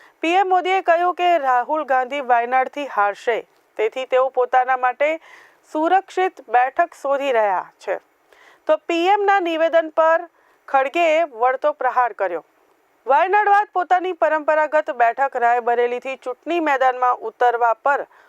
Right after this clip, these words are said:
વડાપ્રધાન મોદીએ રાહુલ ગાંધી પર કટાક્ષ કર્યો હતો અને તેમણે કહ્યું હતું કે "ડરો મત, ભાગો મત." વાયનાડમાં હારના ડરથી શહેજાદાને સુરક્ષિત બેઠકની તલાશ હતી ને હવે કોંગ્રેસ અધ્યક્ષ મલ્લિકાર્જુન ખડગેએ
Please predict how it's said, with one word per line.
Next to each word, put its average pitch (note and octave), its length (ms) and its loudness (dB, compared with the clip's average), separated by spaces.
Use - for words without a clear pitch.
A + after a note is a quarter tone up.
વડાપ્રધાન F4+ 580 2
મોદીએ E4 340 0
રાહુલ C#4 280 0
ગાંધી B3+ 300 -6
પર C4+ 220 -2
કટાક્ષ A#3+ 480 -2
કર્યો G#3 260 0
હતો F#3 200 -4
અને F3+ 180 -6
તેમણે A3 280 -2
કહ્યું B3+ 320 0
હતું D4 220 -4
કે D4 120 -4
"ડરો A3+ 300 0
મત, B3+ 340 -6
ભાગો G#3 500 -4
મત." G3 180 -6
વાયનાડમાં C#4+ 760 0
હારના A#3 460 0
ડરથી B3+ 600 -6
શહેજાદાને F4 720 0
સુરક્ષિત C#4+ 580 -4
બેઠકની B3 440 -2
તલાશ A3 420 0
હતી F3 320 -10
ને F#3+ 80 -10
હવે G3+ 240 -2
કોંગ્રેસ A3 440 -2
અધ્યક્ષ B3 360 -2
મલ્લિકાર્જુન A3+ 680 -2
ખડગેએ C4+ 500 -2